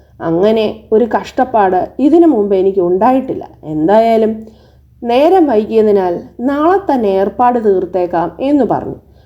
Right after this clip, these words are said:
ബ്രാഹ്മണൻ അയാൾ പറഞ്ഞതിനെ വിശ്വസിച്ച് അന്നും അവിടെ തന്നെ താമസിച്ചു. പിറ്റേ ദിവസം കാലത്തെ തിരുമുൽപ്പാട് ബ്രാഹ്മണനോട്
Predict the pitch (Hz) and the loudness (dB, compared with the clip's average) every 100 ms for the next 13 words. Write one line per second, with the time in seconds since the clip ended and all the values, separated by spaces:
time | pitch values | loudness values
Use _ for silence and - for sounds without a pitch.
0 | - 196 190 208 220 214 196 - 208 220 | -6 0 0 0 0 0 -4 -6 -2 0
1 | 262 269 220 202 220 247 247 247 208 185 | 0 -2 -2 0 2 0 2 0 0 -2
2 | - 233 214 - 175 170 - _ - 214 | -4 -6 -6 -4 -4 -6 -14 _ -8 0
3 | 214 220 214 202 - - 269 302 359 214 | 2 2 2 -2 -8 -6 -2 0 0 -2
4 | 185 175 170 175 185 - - - - _ | -2 -2 -2 0 -2 -6 -14 -16 -20 _
5 | _ _ _ _ _ _ _ _ - _ | _ _ _ _ _ _ _ _ -20 _
6 | _ 220 196 226 240 226 196 214 202 185 | _ -4 0 2 2 2 0 0 -2 0
7 | 170 170 185 165 135 - - - - 262 | 0 -2 0 -4 -4 -14 -20 -20 -4 0
8 | 269 311 330 240 214 190 180 - _ _ | 2 2 2 0 0 0 -2 -8 _ _
9 | _ _ 220 214 220 254 294 277 208 185 | _ _ -2 0 2 0 2 2 2 2